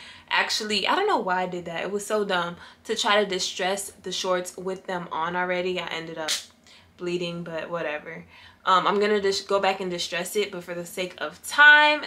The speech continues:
this is how they look so far. And now I'm gonna show you guys how I decide to style them.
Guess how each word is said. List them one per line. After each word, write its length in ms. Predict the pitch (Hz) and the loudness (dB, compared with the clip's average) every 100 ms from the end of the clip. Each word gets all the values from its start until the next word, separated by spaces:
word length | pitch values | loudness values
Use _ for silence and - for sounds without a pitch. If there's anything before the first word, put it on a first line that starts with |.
| - | -6
this 160 | 196 | -8
is 140 | 196 - | -8 -6
how 140 | 196 | -6
they 160 | 185 180 | -4 -6
look 180 | 185 185 | -8 -8
so 160 | 185 | -10
far. 500 | 185 - 185 208 233 - - - - | -8 0 4 4 2 -6 -20 -18 -10
And 180 | 185 180 | -6 0
now 220 | 202 208 | 4 6
I'm 160 | - | 4
gonna 100 | 180 | 0
show 140 | 190 190 | -4 -6
you 160 | 180 | -6
guys 280 | 175 165 170 | -4 -4 -4
how 360 | - - 226 220 - | -4 4 6 6 4
I 100 | 185 | -2
decide 640 | 180 - 196 175 175 180 | -4 -4 0 2 0 -6
to 120 | 220 | -12
style 680 | 226 - - 285 359 392 370 | -10 -10 -4 0 0 -2 -4
them. 600 | 294 269 277 269 277 285 | -2 0 0 -2 -4 -8